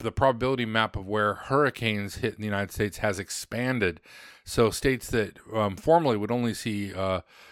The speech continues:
uh, hurricanes, well, I mean, tornadoes, actually, what I'm talking about. But the same thing goes with hurricanes. Um, uh, states that would only see tornadoes rarely are seeing them on a more frequent basis.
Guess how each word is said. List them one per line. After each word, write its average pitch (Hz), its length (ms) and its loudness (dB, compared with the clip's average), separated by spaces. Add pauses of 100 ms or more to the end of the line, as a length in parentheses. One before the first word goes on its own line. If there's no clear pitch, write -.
(240)
uh, 95 280 4
hurricanes, 107 540 0
well, 104 160 2
I 107 40 0
mean, 107 320 -2
tornadoes, 104 640 0
actually, 95 340 -8
what 95 80 0
I'm 92 60 -8
talking 95 200 -4
about. 90 160 -4 (380)
But 113 140 6
the 104 100 0
same 120 200 2
thing 110 120 2
goes 101 160 2
with 98 140 0
hurricanes. 104 600 4
Um, 98 480 0
uh, 107 200 4 (320)
states 151 300 2
that 113 100 2
would 113 180 4 (160)
only 135 320 2
see 123 160 -2
tornadoes 110 540 2
rarely 120 520 4
are 104 140 -2
seeing 123 220 -4
them 104 100 -2
on 98 60 -4
a 98 40 -2
more 101 160 -2
frequent 101 540 -8
basis. 104 580 -4